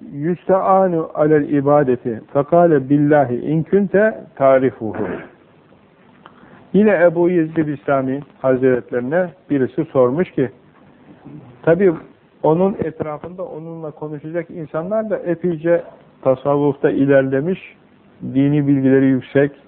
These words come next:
efendim, insanlar, öyle sıradan insanlar değil, soruları da ince, cevaplar da onlara göre ince ve hassas ve yüksek.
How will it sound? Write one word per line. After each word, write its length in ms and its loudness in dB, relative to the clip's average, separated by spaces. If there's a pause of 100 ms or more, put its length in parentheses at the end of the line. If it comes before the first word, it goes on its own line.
(640)
efendim, 500 0
insanlar, 520 2 (300)
öyle 140 0
sıradan 480 0
insanlar 600 -2
değil, 160 -2
soruları 560 0
da 80 4
ince, 540 0 (300)
cevaplar 540 2
da 80 -4
onlara 300 -4
göre 340 0 (180)
ince 460 0
ve 80 0
hassas 600 -2
ve 60 0
yüksek. 440 -2